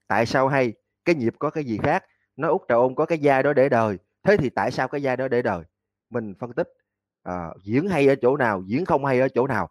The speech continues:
Thì bắt đầu tôi, tôi, tôi nhắm vào cái góc đó. Ờ, nhắm vào cái góc đó thì viết cái số đầu tiên thì viết về, ờ, soạn giả Viễn Châu.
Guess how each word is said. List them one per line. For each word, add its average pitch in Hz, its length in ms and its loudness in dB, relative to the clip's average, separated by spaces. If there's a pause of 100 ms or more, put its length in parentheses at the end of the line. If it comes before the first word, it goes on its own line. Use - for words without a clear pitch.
(420)
Thì 110 100 -2
bắt 131 120 -4
đầu 107 180 2
tôi, 120 360 -4
tôi, 110 500 -6
tôi 110 80 -12
nhắm 190 320 -6
vào 95 220 0
cái 131 120 -6
góc 175 180 -2
đó. 165 140 0 (600)
Ờ, 95 160 -10 (260)
nhắm 143 200 -2
vào 123 120 0
cái 139 100 -4
góc 160 160 0
đó 160 100 0
thì 123 120 -2
viết 143 240 -6
cái 190 80 2
số 214 240 -2
đầu 127 180 0
tiên 131 260 0
thì 113 80 -4
viết 156 260 -2
về, 104 320 0
ờ, 95 260 -8
soạn 113 220 -2
giả 120 160 4
Viễn 160 240 0
Châu. 143 240 0